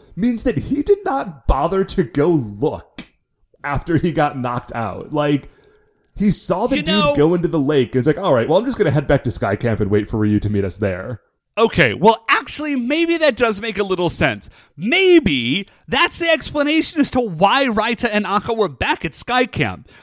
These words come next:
Speaker 2: because they took that opportunity of Maria slash Ryu slash Rie being attacked to just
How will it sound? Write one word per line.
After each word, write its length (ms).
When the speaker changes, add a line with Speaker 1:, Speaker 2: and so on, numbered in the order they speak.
Speaker 2:
because 360
they 120
took 380
that 180
opportunity 960
of 240
Maria 520
slash 500
Ryu 500
slash 380
Rie 300
being 260
attacked 420
to 120
just 200